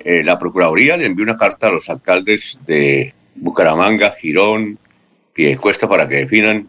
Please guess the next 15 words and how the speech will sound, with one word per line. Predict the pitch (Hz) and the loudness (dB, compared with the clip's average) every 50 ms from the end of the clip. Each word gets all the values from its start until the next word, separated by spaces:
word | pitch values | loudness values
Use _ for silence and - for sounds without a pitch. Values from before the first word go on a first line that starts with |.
| _ _ - - - _ | _ _ -20 -20 -10 _
cómo | - 113 113 117 113 | 0 2 4 4 2
hacer | 113 110 113 113 107 | 2 0 0 0 0
eso | 113 110 107 101 | 0 0 0 0
de | 90 | 0
las | 80 76 | 0 0
basuras, | - - - - 123 123 123 113 117 123 120 - - - _ _ _ _ _ _ _ _ | -2 -2 0 0 2 2 4 2 2 2 -2 -6 -12 -20 _ _ _ _ _ _ _ _
porque | - 95 - 110 | -2 0 0 0
no | 104 | 0
están | 104 - 107 95 | 0 0 -2 -2
cumpliendo | 92 107 98 107 107 104 104 | 0 0 0 2 2 2 2
una | 101 101 | 2 2
orden | 101 101 98 101 98 | 2 2 0 0 0
de | 95 87 | 0 0
un | 80 | 2
juez. | - 120 135 131 131 - - | 2 2 2 2 0 -4 -10